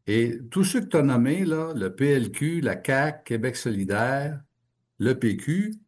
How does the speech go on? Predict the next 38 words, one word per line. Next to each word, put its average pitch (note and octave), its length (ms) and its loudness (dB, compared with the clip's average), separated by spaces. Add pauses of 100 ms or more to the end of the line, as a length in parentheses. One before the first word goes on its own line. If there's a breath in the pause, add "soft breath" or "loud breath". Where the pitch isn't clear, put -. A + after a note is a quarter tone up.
(120)
ils G#2+ 80 -8
sont C3 240 0
à C#3 80 2
peu C#3+ 100 0
près D3 200 0
tous - 120 -12
sur - 220 -6
le C3+ 60 2
même C3 200 4
échiquier. - 600 -4 (1120)
Et F2 140 -2
j'aimerais G#2+ 340 0
ça F#3 180 2
qu'il F3+ 180 -2
y A#2+ 40 6
ait C3 340 2
un G2 100 -2
discours C3+ 460 0
de A2 140 2
droite G#2 720 0 (800)
qui - 120 -8
soit - 380 -2
pas E4 140 0
nécessairement D#3 640 4
dominant, A#2 600 2 (440)
mais A#2 140 -4
qui - 100 -8
soit E3 580 0 (560)
dans C#3 180 2
l'actualité, A#2+ 840 -2 (100)
qu'on A#2 220 2
ait F#3+ 60 2
un D3 160 2
point D#3 260 4
de C3+ 100 0
vue E3 200 -4
de A#2 100 0
droite. F#2+ 640 -6